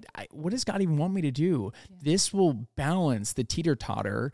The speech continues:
Speaker 2: Yeah.
Speaker 1: and allow you to have freedom in life un-, Chri-, uh, unto Christ versus just trying to pursue our own forms of freedom through the world.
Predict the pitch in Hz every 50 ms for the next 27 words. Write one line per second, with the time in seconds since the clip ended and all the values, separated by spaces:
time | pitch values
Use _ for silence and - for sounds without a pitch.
0 | - - - 190 - - - 139 135 127 123 120 127 139 147 143 139 131 - -
1 | 139 123 117 120 120 107 - - - - 143 143 151 156 156 135 120 117 110 110
2 | 107 - - - - 143 143 135 123 117 - - - - 175 165 180 165 101 117
3 | 123 - - - 127 143 156 - - 113 - - - - 170 185 180 131 110 113
4 | 113 - - - - - 127 123 123 - 135 123 - - 139 131 - - - -
5 | 135 127 123 113 - 120 104 - - 147 127 123 - 104 131 135 151 143 - -
6 | 123 113 113 107 113 - - 117 110 104 117 110 107 110 - 110 101 101 101 98
7 | 101 107 90 73 - - - -